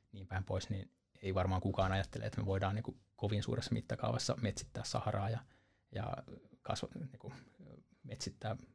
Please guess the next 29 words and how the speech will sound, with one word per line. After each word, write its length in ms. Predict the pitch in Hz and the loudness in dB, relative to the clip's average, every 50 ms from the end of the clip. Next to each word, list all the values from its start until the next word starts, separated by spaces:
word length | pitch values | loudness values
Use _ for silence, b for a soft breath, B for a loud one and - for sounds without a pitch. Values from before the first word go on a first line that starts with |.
| _ _ _ | _ _ _
monia 280 | - 113 110 107 98 95 | -16 -14 -14 -8 -4 -2
muita 280 | 98 101 101 98 - - _ _ _ _ _ _ _ _ _ | 0 0 -2 -4 -8 -14 _ _ _ _ _ _ _ _ _
alueita, 400 | - 104 101 104 98 92 - 101 | 2 4 6 8 8 6 6 4
vaan 140 | 95 95 101 | 4 2 2
kyllä 180 | - - 101 - | 0 -2 -4 -6
se 220 | - 107 107 - - - - - _ | -4 -4 -4 -4 -6 -10 -18 -20 _
suurimman 500 | - - - 101 101 101 101 92 92 98 | -20 -18 -14 -12 -6 -2 0 2 2 2
osan, 220 | 104 101 - 110 113 - - _ _ _ - - _ - | 2 2 0 0 -2 -4 -10 _ _ _ -20 -20 _ -18
ää, 240 | 127 120 110 117 - - - - 139 135 101 - - - | -16 -16 -16 -16 -18 -20 -20 -20 -20 -20 -20 -20 -10 -2
päästöistä 420 | - 104 110 - - 107 - - | 0 0 2 2 2 0 2 2
joudutaan, 400 | 104 107 98 - - - 101 101 - - - - - | 2 2 2 2 0 -2 -2 -4 -4 -6 -12 -2 2
joudutaan 440 | 143 135 123 123 110 104 104 110 - - - _ | 4 4 6 6 6 4 4 2 -2 -6 -16 _
ihan 240 | 117 117 - 98 98 | -12 -6 -2 0 0
niinku 200 | 98 - 104 - - _ _ _ b b b b b b b - | 0 0 -2 -4 -6 _ _ _ b b b b b b b -4
vähentämään 460 | 101 98 104 101 98 101 98 98 98 | 0 2 4 4 4 4 4 4 4
täällä, 200 | 98 98 98 98 - - - - _ _ _ | 4 2 2 0 -2 -6 -12 -20 _ _ _
täällä 240 | 101 98 95 95 | -2 2 4 4
Euroopassa. 580 | 98 101 107 101 98 95 92 - - - - - - b b b b b b b b b b b b - | 6 6 6 6 6 6 4 4 2 0 -2 -4 -6 b b b b b b b b b b b b -16
Ja 280 | 110 98 98 - - - - - _ _ _ _ _ _ _ _ _ | -10 -4 -4 -4 -4 -4 -10 -20 _ _ _ _ _ _ _ _ _
sit 240 | - - - 101 - _ _ _ _ _ _ - | -20 -18 -18 -18 -18 _ _ _ _ _ _ -18
sähkön 380 | - - 123 104 - - 110 | -4 0 2 4 4 4 4
tuotannossa 460 | - 113 101 98 104 95 95 - - - | 4 4 2 4 4 2 2 2 0 0
se 140 | - 98 | 0 2
on, 160 | 98 90 85 - - - - | 2 2 2 0 -4 -10 -16
se 120 | - - | -8 -2
on 120 | 98 98 95 | 0 0 0
niinku, 280 | 92 - - 110 - - - _ _ _ _ _ _ _ _ _ | 2 2 0 0 -2 -4 -10 _ _ _ _ _ _ _ _ _
ää, 200 | - 104 95 90 - 101 | -2 0 0 2 4 4
verraten 420 | 107 110 107 107 - - 98 - | 6 6 6 4 4 2 0 0